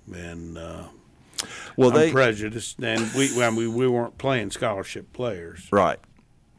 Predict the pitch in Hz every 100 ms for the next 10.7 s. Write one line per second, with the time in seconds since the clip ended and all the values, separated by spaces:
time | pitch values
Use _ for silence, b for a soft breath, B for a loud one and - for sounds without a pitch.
0 | B B B B B B 113 113 117 117
1 | 120 131 120 110 101 - 95 - - 98
2 | 98 117 107 - 107 - 98 90 82 98
3 | 90 87 87 107 90 87 85 80 - 73
4 | 87 107 104 98 87 87 82 - 90 87
5 | 85 82 85 80 73 143 135 151 135 131
6 | 143 123 107 139 110 107 - 156 139 117
7 | 117 104 120 117 113 104 123 127 101 -
8 | 104 101 98 92 98 104 104 107 104 101
9 | - 101 104 101 90 - 107 107 113 107
10 | 90 92 101 107 101 101 110